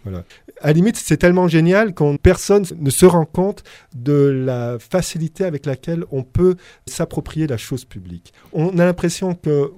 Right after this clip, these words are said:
on en est tellement, euh, dépossédé que lorsque on a une occasion de pouvoir en reprendre, on va dire, possession, et que c'est tellement simple, on se dit, « Non, c'est pas possible. »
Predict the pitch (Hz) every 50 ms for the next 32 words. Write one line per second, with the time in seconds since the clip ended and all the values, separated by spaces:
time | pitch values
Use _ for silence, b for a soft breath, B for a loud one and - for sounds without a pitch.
0 | _ _ - 139 135 135 131 131 131 123 - - 170 170 160 156 156 156 151 147
1 | 139 123 113 107 101 107 131 180 180 - 180 175 - - 156 147 139 160 185 220
2 | 233 _ b b b b b b b b - 147 151 147 151 170 165 143 - -
3 | - - 156 147 143 139 - - 135 127 127 127 127 123 123 120 120 120 120 120
4 | 117 123 127 131 139 139 135 131 151 165 131 123 135 160 190 180 - 175 160 156
5 | 151 165 160 147 135 127 - 147 135 127 135 147 147 139 113 107 b b b b
6 | - - 92 90 87 135 127 - - 127 127 123 120 113 107 - 101 101 98 117
7 | 123 113 127 170 - - 120 113 - 120 - - - 180 196 190 B B B B
8 | B B - 139 135 - 147 - 160 156 185 190 185 175 160 151 - - 190 202
9 | 196 156 143 151 147 151 151 156 151 143 - 139 - - 120 120 120 107 - -
10 | 101 95